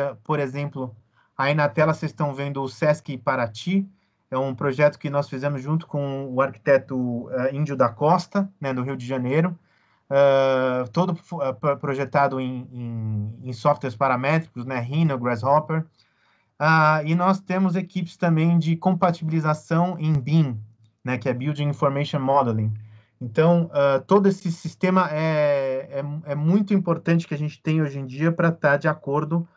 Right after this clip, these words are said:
com todas as obras complexas que a gente tem lá na Crosslan, ok? Nós temos também gerenciadores de projetos e de obras, né, desde da parte de, de,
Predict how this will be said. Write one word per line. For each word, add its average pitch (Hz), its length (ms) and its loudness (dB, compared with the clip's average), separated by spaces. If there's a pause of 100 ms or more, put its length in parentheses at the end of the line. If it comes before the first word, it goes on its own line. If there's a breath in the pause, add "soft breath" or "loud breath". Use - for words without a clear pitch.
(320 soft breath)
com 156 200 -4
todas 160 400 2
as 156 180 2
obras 147 320 4
complexas 151 720 -2
que - 100 -10
a 143 60 -4
gente 156 440 -4 (400)
tem 147 440 0
lá 139 200 2
na 147 120 0
Crosslan, 123 580 0 (240)
ok? 156 380 -2 (720 soft breath)
Nós 180 180 4
temos 214 260 0
também 170 640 2 (560)
gerenciadores 175 800 2
de 165 80 -2
projetos 151 640 -2
e 151 40 -6
de 135 120 -6
obras, 147 400 4
né, 151 160 -4
desde 151 580 -4 (380 soft breath)
da 143 160 2
parte 151 420 -2
de, 127 460 -6
de, 117 320 -6